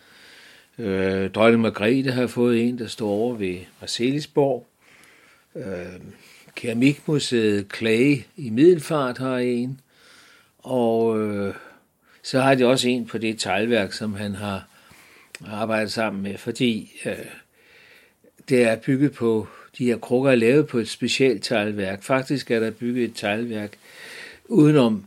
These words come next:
hver af dem. De er et led i en serie på ti, og, og, øh, det er altså syv, otte og ni, der står på Roskildes, øh,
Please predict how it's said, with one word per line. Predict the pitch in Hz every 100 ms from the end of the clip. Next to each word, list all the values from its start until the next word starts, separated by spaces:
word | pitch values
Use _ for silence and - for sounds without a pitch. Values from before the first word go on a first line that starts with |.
| _ -
hver | 131 131
af | - 113 110
dem. | 107 - _ _ _ _ _ _ _ _ _ _ _ _
De | 135 135
er | 139
et | 135 131
led | 156 185
i | 175 135
en | 120
serie | 160 151
på | 143 135
ti, | - 196 170 - -
og, | 127 120 117
og, | 123 117
øh, | 117 -
det | 123
er | 117
altså | 117 127 117 - _ _ _
syv, | - - 170 - - 151
otte | 123 135
og | 131 123
ni, | 123 135 - -
der | 113
står | - 120 110
på | - 101
Roskildes, | 101 - 113 104 - - 120
øh, | 107 101